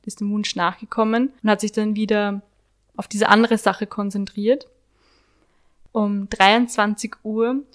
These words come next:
vierunddreißig und zweiundvierzig Sekunden ist das Kollisionswarnsystem T C A S, ähm, in beiden Flugzeugen losgegangen. Das ist, geht eben präventiv an,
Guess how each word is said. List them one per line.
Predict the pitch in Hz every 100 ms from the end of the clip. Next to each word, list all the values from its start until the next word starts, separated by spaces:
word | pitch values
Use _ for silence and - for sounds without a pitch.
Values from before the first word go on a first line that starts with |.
| _
vierunddreißig | - 240 247 - 180 190 - 220 262 - - -
und | 190 185
zweiundvierzig | - 185 208 240 240 - 196
Sekunden | 196 - 226 233 185 190
ist | - 202 -
das | 196 196 -
Kollisionswarnsystem | - 214 - 208 233 - 180 190 202 202 - 202 202 - _ _ _ _ -
T | 233 233 240
C | - - 214 -
A | 190 -
S, | 185 233 - - _ _ _ _ _ _ _ 202
ähm, | 196 196
in | 202 196
beiden | 190 208 226
Flugzeugen | 220 214 - 202 202
losgegangen. | 190 196 - 196 - 175 180 185 190 _ -
Das | 196 190 190 - - _ _ _ _ _ _ _ _ _ -
ist, | 196 - - - -
geht | 214 196
eben | 202
präventiv | - 202 208 - 220 214 -
an, | 190 208 208 208